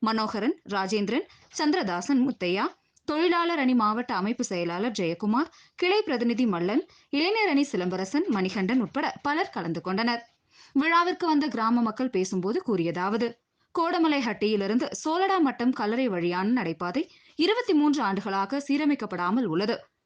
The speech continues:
இதனை சாலையாக மாற்றித்தர தொடர்ந்து பலமுறை அ தி மு க மற்றும் தி மு க கட்சிகளிடம் மக்கள் கோரிக்கை விடுத்தும் வருகின்றனர். எனினும் எந்த நடவடிக்கையும் எடுக்காத நிலையில் இங்கு நடைபாதையை சாலையாக தேர்தல்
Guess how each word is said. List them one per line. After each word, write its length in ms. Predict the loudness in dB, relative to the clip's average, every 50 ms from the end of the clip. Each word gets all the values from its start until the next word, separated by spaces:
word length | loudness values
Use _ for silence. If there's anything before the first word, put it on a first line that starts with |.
| _ _ _ _ _
இதனை 300 | 0 2 4 4 2 2
சாலையாக 580 | 0 0 0 2 2 2 2 2 0 0 2 2
மாற்றித்தர 440 | 2 2 0 0 -2 -2 -2 -2 -2 -2
தொடர்ந்து 380 | -2 -2 -2 0 2 2 2 0
பலமுறை 460 | 0 -2 -2 0 2 2 2 2 2 0
அ 140 | -2 -2 0
தி 120 | 2 2
மு 100 | 2 2
க 200 | 2 0 -2 -2
மற்றும் 280 | -2 -2 -2 -2 -4 -4 -10 _ _ _ _
தி 120 | 0 0 2
மு 140 | 2 2 0
க 200 | 0 0 0 -2
கட்சிகளிடம் 580 | -4 -4 -2 -2 0 0 0 0 2 2 2 2
மக்கள் 320 | 2 0 -2 -2 0 0
கோரிக்கை 320 | 0 0 0 0 0 -2
விடுத்தும் 340 | -2 -2 -4 -4 -6 -6 -6 -8
வருகின்றனர். 680 | -6 -6 -4 -2 -2 -2 0 0 0 0 -2 -2 -4 -10 -16 -20 _ _ _ _ _ _ _ _ _ _ _ _ _ 0
எனினும் 400 | 2 2 2 2 2 0 0 0
எந்த 240 | 0 0 2 2 2
நடவடிக்கையும் 640 | 2 2 0 0 0 -2 -2 0 0 0 2 2 2
எடுக்காத 420 | 2 0 -2 -2 -2 -4 -2 0 0
நிலையில் 340 | 0 0 0 0 0 -2 -2 -8 _ _ -10 -4
இங்கு 240 | -2 0 2 2 4
நடைபாதையை 640 | 2 2 2 2 0 0 0 0 0 2 0 0 0
சாலையாக 600 | 0 0 0 0 0 0 0 0 -2 0 -2 -4 -2
தேர்தல் 380 | 0 0 0 0 0 -2 -2